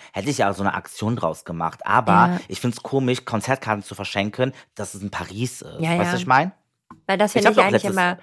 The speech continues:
Speaker 1: letztes
Speaker 2: äh,
Speaker 1: Mal
Speaker 2: immer voll schön, wenn man so Karten verschenkt. Das hab ich oder mache ich auch gerne,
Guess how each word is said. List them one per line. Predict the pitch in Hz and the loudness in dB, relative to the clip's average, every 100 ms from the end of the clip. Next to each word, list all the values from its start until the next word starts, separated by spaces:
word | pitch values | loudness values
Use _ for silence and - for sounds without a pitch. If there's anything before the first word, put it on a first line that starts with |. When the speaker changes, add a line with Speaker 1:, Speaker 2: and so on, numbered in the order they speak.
| - | -2
Speaker 1:
letztes | 113 - - | -2 -2 2
Speaker 2:
äh, | |
Speaker 1:
Mal | 214 208 | 4 6
Speaker 2:
immer | 190 190 | 4 2
voll | 196 | -2
schön, | 185 196 185 | -2 -2 -2
wenn | 180 | -2
man | 180 175 | -2 -2
so | 170 | -4
Karten | 165 175 175 190 | -4 -4 -4 -4
verschenkt. | 185 185 170 180 | -4 -2 -2 -2
Das | 185 | -4
hab | 170 165 | -6 -4
ich | 170 - - | -8 -8 -6
oder | 175 | -4
mache | 170 165 | -2 -4
ich | 180 - | -6 -4
auch | 87 165 | -4 -4
gerne, | - - - 92 | -6 -6 -4 -6